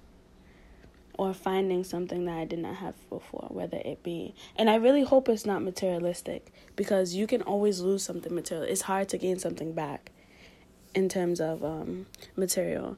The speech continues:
But I, I, I found, I found a couple of things. I,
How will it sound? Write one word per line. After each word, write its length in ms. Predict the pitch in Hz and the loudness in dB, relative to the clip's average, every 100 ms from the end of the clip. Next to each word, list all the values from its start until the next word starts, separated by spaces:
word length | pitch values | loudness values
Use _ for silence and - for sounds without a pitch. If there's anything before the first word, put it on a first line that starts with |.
| - - - | -14 -20 2
But 260 | 185 165 - - - - - - - | 4 4 2 -16 -20 -20 -20 -10 -2
I, 640 | 190 - - 196 196 - - | 0 2 2 2 2 0 0
I, 140 | 196 190 | 2 2
I 60 | |
found, 500 | 202 226 277 339 302 - | 2 2 6 6 4 2
I 100 | 220 | -4
found 320 | - 262 285 | -2 0 0
a 60 | 277 | 0
couple 280 | 277 311 | -2 0
of 120 | 226 202 | 0 0
things. 320 | 175 175 - - | 0 0 -4 -4
I, 460 | 190 190 185 190 | -2 0 -2 -4